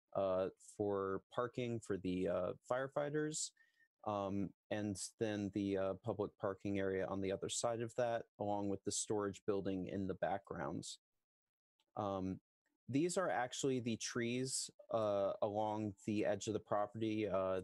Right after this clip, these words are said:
that are going to be kept. Um, the, uh, larger trees, I believe, are the ones they're keeping.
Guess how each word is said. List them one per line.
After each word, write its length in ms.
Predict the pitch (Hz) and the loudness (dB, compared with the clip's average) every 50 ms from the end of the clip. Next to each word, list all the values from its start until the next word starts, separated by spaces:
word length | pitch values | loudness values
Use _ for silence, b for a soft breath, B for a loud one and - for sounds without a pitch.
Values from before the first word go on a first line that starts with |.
| 95 - | -2 -2
that 160 | 101 95 92 - _ _ _ _ | -2 -2 -2 -4 _ _ _ _
are 120 | - 107 101 | -4 -4 -2
going 260 | 98 110 107 101 101 | -2 -2 -2 -2 -2
to 100 | - - | -4 -4
be 120 | - 98 92 | -4 -4 -6
kept. 640 | - - - 131 147 165 - _ - - - - - _ _ _ _ _ _ _ _ _ _ _ _ _ - | -6 -6 -4 -4 -4 -4 -6 _ -12 -10 -10 -10 -10 _ _ _ _ _ _ _ _ _ _ _ _ _ -2
Um, 520 | 113 107 104 104 98 95 95 92 95 98 101 - _ _ _ _ _ _ _ _ _ - - 107 107 | -2 0 0 0 -2 -2 -2 -4 -4 -6 -10 -14 _ _ _ _ _ _ _ _ _ -18 -12 -6 -2
the, 260 | 107 101 101 95 95 | 0 2 2 2 2
uh, 220 | 95 92 92 95 | 2 2 0 0
larger 380 | 98 101 101 101 101 98 - 110 | 0 0 0 0 0 0 -4 -6
trees, 400 | 92 - - 110 107 101 - - | -6 -4 -4 -2 -2 -2 -2 -2
I 60 | 104 | -4
believe, 400 | 101 - 104 107 104 107 104 - - - - - _ _ _ _ - _ _ _ _ - 104 | -2 -2 -2 0 0 0 -2 -4 -8 -18 -20 -20 _ _ _ _ -20 _ _ _ _ -6 -4
are 160 | 98 98 95 - | -4 -2 -2 -2
the 120 | 95 101 | -2 -2
ones 320 | 95 95 95 95 98 - - | 0 -2 -2 -2 -4 -4 -4
they're 160 | 98 98 101 | -4 -4 -4
keeping. 540 | - - - 131 131 - 135 131 127 131 131 | -6 -4 -4 -4 -2 -2 -2 -2 -2 -4 -6